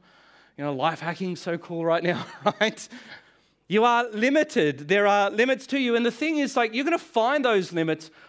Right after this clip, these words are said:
one or two ways. You're gonna find it the easy way or the hard way. And the hard way that you find those limits is that either life can tell you what those limits are or God can tell you what those limits are,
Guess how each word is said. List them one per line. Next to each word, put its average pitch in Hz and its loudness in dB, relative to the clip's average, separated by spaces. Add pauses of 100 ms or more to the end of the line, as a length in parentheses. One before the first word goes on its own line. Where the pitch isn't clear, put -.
one 214 0
or 233 0
two 208 -4
ways. 123 -6 (760)
You're 180 0
gonna 214 0
find 208 0
it 202 0
the 143 -2 (260)
easy 208 -4
way 233 0
or 214 2
the 185 2
hard 185 0
way. 104 -14 (560)
And 165 0
the 175 2
hard 220 0
way 180 2
that 151 0
you 156 -6
find 156 0
those 139 0
limits 180 -4 (320)
is 175 0
that 175 2 (100)
either 156 2
life 170 2
can 254 -4
tell 262 2
you 254 -4
what 247 0
those 240 -2
limits 233 -4
are 214 2 (200)
or 208 0
God 233 0
can 170 -12
tell 156 -6
you 127 -6
what 110 -8
those 104 -10
limits 95 -16
are, 85 -18